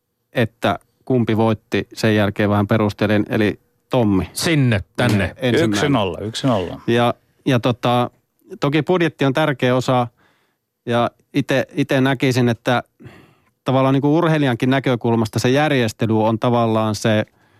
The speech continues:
Speaker 1: mikä välittyy sitten varmasti katsojillekin, ö,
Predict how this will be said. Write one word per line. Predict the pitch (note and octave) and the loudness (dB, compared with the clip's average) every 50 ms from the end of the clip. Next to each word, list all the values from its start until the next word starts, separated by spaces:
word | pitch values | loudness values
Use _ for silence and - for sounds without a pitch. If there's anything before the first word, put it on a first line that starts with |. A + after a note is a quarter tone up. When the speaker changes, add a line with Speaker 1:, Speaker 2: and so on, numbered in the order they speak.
| _ _ _ _ _ _ | _ _ _ _ _ _
Speaker 1:
mikä | B2+ B2+ A2+ - B2 A#2+ | -6 -4 -2 0 0 0
välittyy | B2+ B2+ B2+ B2 A#2+ - - C3+ B2+ A#2 | 2 0 0 0 -2 -2 -2 -2 -2 0
sitten | B2+ B2 A#2+ - _ _ C3 A#2 A2+ A2+ A#2 - _ _ _ _ _ _ _ _ _ _ _ - | 0 -2 -4 -6 _ _ -2 0 0 0 -2 -4 _ _ _ _ _ _ _ _ _ _ _ -4
varmasti | C3+ G#2+ G2+ A#2+ B2 - - F#3+ - | -2 0 0 0 0 0 -2 -6 -4
katsojillekin, | - E3+ D#3 D#3 - - D#3+ D3+ D3+ D3 C#3+ C#3+ - _ - D3+ C#3+ C3+ - - _ _ _ _ _ _ _ _ _ _ _ | -2 -2 -2 -2 -2 -2 0 2 2 2 0 0 -4 _ -2 0 0 0 0 -4 _ _ _ _ _ _ _ _ _ _ _
ö, | - - | -6 -2